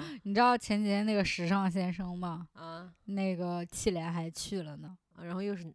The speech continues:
Speaker 2: 难听上热搜吗？
Speaker 1: 没有，没有，没有，我是因为在小，小巷里面吃瓜，然后呢，看到了付鹏，就小助理，他那个标题是说“付鹏原来这么矮”，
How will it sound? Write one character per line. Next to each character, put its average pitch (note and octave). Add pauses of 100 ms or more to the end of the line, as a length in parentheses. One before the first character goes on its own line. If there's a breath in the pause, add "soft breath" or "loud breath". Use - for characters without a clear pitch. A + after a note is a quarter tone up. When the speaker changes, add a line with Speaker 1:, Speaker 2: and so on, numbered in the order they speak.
Speaker 2:
难 E3
听 G3+
上 F#3+
热 E3+
搜 D#3+
吗？ D#3
Speaker 1:
没 C4+
有， F4
没 C#4+
有， C4
没 B3
有， A#3
我 G#3+
是 D4+
因 D#4
为 D#4+
在 D#4
小， E3+ (120)
小 F3+
巷 B3
里 F#3
面 F3
吃 -
瓜， A3 (400 loud breath)
然 G3
后 A#3
呢， G#3+
看 -
到 A3
了 F#3+
付 -
鹏， E3+ (320 soft breath)
就 G#3+
小 F#3
助 D#4+
理， F#3 (420 loud breath)
他 C4+
那 C#4+
个 B3
标 C4+
题 A3
是 A3+
说 A#3 (360 loud breath)
“付 -
鹏 G3+
原 F#3
来 G3+
这 A4
么 -
矮”， C#3+